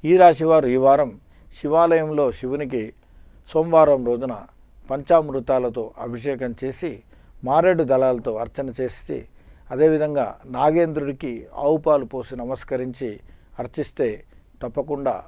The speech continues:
ఆనందాన్ని పొందగలుగుతారు. ఇవి ఈ వారం క్లుప్తంగా రాశి ఫలాలు. వచ్చే వారం మళ్ళీ రాశి ఫలాలతో కలుసుకుందాం.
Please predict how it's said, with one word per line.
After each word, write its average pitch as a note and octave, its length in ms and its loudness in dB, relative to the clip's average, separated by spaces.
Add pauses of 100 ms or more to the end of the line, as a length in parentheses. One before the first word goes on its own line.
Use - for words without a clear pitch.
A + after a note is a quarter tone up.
(100)
ఆనందాన్ని A#2+ 680 -10 (220)
పొందగలుగుతారు. G#2+ 680 -16 (460)
ఇవి F3 380 0
ఈ C#3 140 -2
వారం C#3 380 4 (520)
క్లుప్తంగా D3 520 0
రాశి B2 320 -4
ఫలాలు. A#2+ 500 -8 (380)
వచ్చే C3 260 0
వారం D3+ 400 2 (200)
మళ్ళీ D3 300 0
రాశి C3+ 280 -2
ఫలాలతో A#2+ 640 -8 (320)
కలుసుకుందాం. B2 680 -8